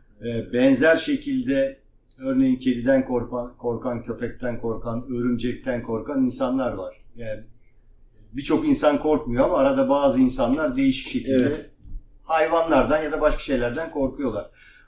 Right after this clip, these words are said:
Speaker 1: Bu da benzer bir, e, sirayet midir yoksa bu farklı bir şey olarak mı düşünmeliyiz?
Speaker 2: Birkaç yönü var ama şunu söyleyeyim. Bir, nefisin hayvan halindeyse bazı hayvanlar bazı hayvanlardan çekinir.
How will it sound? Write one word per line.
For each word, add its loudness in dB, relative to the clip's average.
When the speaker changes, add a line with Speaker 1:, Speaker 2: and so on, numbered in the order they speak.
Speaker 1:
Bu -6
da 2
benzer 6
bir, -4
e, -6
sirayet 0
midir 2
yoksa -2
bu -2
farklı -4
bir -4
şey 0
olarak -2
mı -10
düşünmeliyiz? -12
Speaker 2:
Birkaç 0
yönü 0
var 6
ama -4
şunu -4
söyleyeyim. 4
Bir, -4
nefisin 0
hayvan 0
halindeyse 0
bazı 8
hayvanlar 2
bazı 8
hayvanlardan 0
çekinir. -2